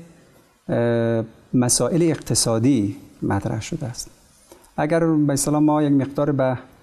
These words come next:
اقتصاد توسعه به اصطلاح یک نگاه بیاندازیم، می‌بینیم که تحولات را پشت سر گذاشته که سه دوره قابل تعریف و شناسایی هست.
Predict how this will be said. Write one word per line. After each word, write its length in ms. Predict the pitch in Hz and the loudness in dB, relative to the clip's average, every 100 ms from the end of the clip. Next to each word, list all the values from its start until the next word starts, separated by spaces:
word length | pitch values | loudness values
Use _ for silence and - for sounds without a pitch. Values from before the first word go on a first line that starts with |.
| _ _ _ | _ _ _
اقتصاد 640 | - 117 123 - 131 131 131 | -6 -6 -2 0 2 2 0
توسعه 500 | 131 113 110 135 147 | 0 -2 0 -2 0
به 100 | 117 | -2
اصطلاح 240 | - 113 | -2 0
یک 60 | 110 | 2
نگاه 280 | 110 110 | 2 0
بیاندازیم، 640 | 113 113 110 113 113 135 165 | 0 0 2 2 2 2 2
می‌بینیم 400 | 165 160 156 156 | 2 2 2 2
که 440 | 156 160 160 160 156 - | 0 0 2 0 -4 -8
تحولات 560 | - 127 120 113 127 151 | -4 0 0 2 0 0
را 100 | 175 | -2
پشت 280 | 170 160 165 | -2 -4 -2
سر 220 | - 135 | -2 -2
گذاشته 540 | 151 131 123 - 143 139 - - - _ _ - | -2 -2 -2 -4 -4 -4 -10 -20 -20 _ _ -6
که 460 | 139 135 139 143 143 - | -2 2 2 0 -2 -4
سه 320 | - - 180 | -2 2 2
دوره 640 | 151 139 131 143 143 151 165 175 - | 2 2 2 2 0 -2 -4 -8 -6
قابل 540 | - 120 123 123 123 | -4 0 2 2 0
تعریف 340 | 123 139 151 135 | 0 -2 -2 -4
و 40 | |
شناسایی 520 | 120 113 113 - 110 | -4 -2 -2 -2 -2
هست. 360 | 101 104 - - | -2 -4 -6 -10